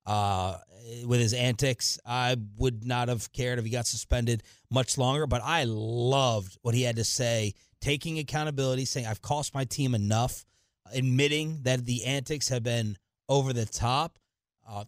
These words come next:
talking about the benefits of his therapy, betterhelp dot com slash Sean and R J, saying, "Look,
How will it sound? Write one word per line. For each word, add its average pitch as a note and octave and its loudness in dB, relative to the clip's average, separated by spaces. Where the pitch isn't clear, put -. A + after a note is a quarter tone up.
talking D#3+ -2
about D3 -4
the C3 -6
benefits C#3+ -4
of C3 -2
his A#2+ -2
therapy, D3 2
betterhelp B2+ 2
dot B2 0
com C3 0
slash A#2+ 0
Sean B2+ 0
and A2+ -2
R C3 -2
J, D3 -2
saying, D#3 -2
"Look, F#3 -2